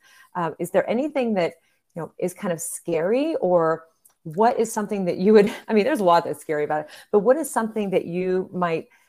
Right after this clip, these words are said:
tell a parent or say to families to help them to kind of start to understand some of these concepts?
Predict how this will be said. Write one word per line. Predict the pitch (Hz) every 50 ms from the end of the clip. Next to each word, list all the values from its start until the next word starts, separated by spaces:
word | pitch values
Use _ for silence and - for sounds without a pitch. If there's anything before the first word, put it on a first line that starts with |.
| _ _ _ -
tell | - - 226 208 180 160 147 - - - _
a | - 165
parent | - - 185 180 165 156 147 131 123 - -
or | - 170 170 156 147 143 143 139 - -
say | - - 196 202
to | 202 185
families | - - 175 160 156 151 147 147 143 135 147 151 - - _ -
to | - 185
help | - - 185 - -
them | 180 175
to | - 175
kind | - _ 180 165
of | 160
start | - - - - - 175 160 156 170 -
to | - -
understand | 156 151 143 147 151 - - - 151 151 143 135 135 135 - _ _ -
some | - - - 165 156 151
of | 143 143
these | 143 139 - -
concepts? | _ - 131 135 135 139 - - - - - - - - -